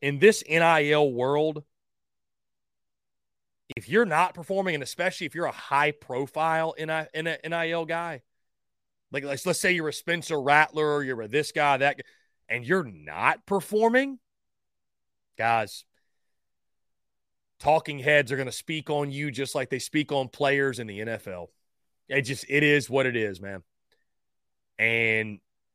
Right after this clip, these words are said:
that might be wrong, but right, wrong, or indifferent, once people are getting paid, nobody gives a damn anymore. Like, you're getting paid. Your feelings, there's no room for it. So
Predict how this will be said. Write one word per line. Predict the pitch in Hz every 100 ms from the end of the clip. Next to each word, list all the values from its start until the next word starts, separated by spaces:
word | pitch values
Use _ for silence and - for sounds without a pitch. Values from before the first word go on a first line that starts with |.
| _ _ 123
that | 117 165
might | 165 165
be | 151 147
wrong, | 107 117 147 165 175 180 165 _ _ _ _ -
but | 139 131 104
right, | 135 160 131
wrong, | 160 160 156
or | 131
indifferent, | 117 131 151 160 147 - _ _
once | - 139 185 -
people | - 185 180 175 156
are |
getting | 131 160 147 113
paid, | 127 131 160 175 170 - _ _ _ _ _ _ _ _ _ _ _ _ _ _ _ _ -
nobody | 143 143 131
gives | 127 107
a | 107
damn | 101 90
anymore. | 87 85 80 -
Like, | 113 110 - _ _ _ _ _ _ _
you're | 127
getting | 143 135
paid. | - 127 95 -
Your | 117 123
feelings, | - 151 151 151 135
there's | 110 120
no | 123
room | 123 117 107
for | 95 82
it. | - _ -
So | - 120 117 110